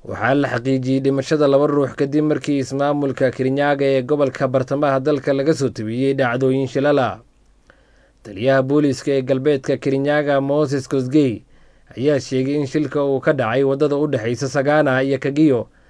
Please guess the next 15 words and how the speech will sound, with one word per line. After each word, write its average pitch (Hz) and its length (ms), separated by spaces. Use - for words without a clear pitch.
halka 131 380
midka 143 280
labaadna 139 440
uu 131 60
ka 147 140
dhacay 127 260
waddada 139 340
weyn 143 280
ee 135 160
u 151 120
dhexeysa 120 520
magaalooyinka 135 720
Mwea 139 560
iyo 127 240
Embu. 139 440